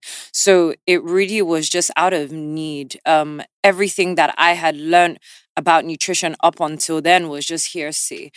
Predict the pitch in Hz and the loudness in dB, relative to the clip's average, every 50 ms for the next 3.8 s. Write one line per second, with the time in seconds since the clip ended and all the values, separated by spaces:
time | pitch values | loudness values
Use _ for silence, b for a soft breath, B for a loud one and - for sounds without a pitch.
0 | B B B B - 156 170 156 156 170 165 160 160 - - - - 151 160 - | B B B B 0 0 0 2 0 -2 -4 -4 -6 -8 -6 -4 -4 -4 -2 -2
1 | - - - 170 165 160 143 156 151 151 139 - - - - - - - 196 165 | -4 -2 0 -2 -2 -2 -2 -2 -2 -2 -2 -4 -4 -4 -2 -2 0 2 2 2
2 | 156 151 151 156 139 143 151 147 143 135 135 135 139 135 156 160 165 - B B | 2 2 -2 -4 -6 -8 -10 -8 -8 -8 -8 -8 -8 -8 -8 -8 -8 -8 B B
3 | B B B B B - - - 185 170 160 156 151 147 143 143 | B B B B B -6 0 2 4 4 4 2 0 -2 -4 -8